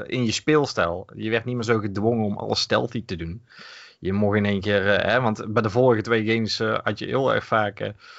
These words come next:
van, eh, hey, hè, je moet echt, eh, no casualties als het even kan. En, eh, en, eh, nu mocht je, ja, werd je daar een beetje vrijer in gelaten om dat te doen. Maar het had wel consequenties.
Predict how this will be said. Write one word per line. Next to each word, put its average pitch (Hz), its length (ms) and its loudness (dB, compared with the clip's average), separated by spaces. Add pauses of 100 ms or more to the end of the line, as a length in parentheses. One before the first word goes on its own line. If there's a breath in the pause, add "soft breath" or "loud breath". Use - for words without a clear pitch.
(240 loud breath)
van, 107 320 -2
eh, 104 300 2
hey, 110 220 -6
hè, 104 220 -2
je 113 160 0
moet 107 260 -2
echt, 120 280 -2
eh, 117 280 0 (220)
no 127 320 -2
casualties 135 560 -2
als 131 140 -4
het - 80 -4
even 127 200 -6
kan. 135 300 -4 (560 soft breath)
En, 107 460 -2
eh, 101 540 -2 (500)
en, 101 260 -2
eh, 92 160 2
nu 113 280 4
mocht 101 220 2
je, 87 340 0
ja, 90 180 0
werd 85 160 0
je 104 60 -4
daar 87 140 0
een 82 60 -8
beetje 87 220 -8
vrijer 98 380 0
in 87 120 -6
gelaten 85 360 -8
om 80 60 -12
dat 78 120 -18
te 85 100 -12
doen. 80 180 -14 (460 soft breath)
Maar 123 220 6
het 143 100 4
had 143 140 2
wel 135 160 0
consequenties. - 840 -14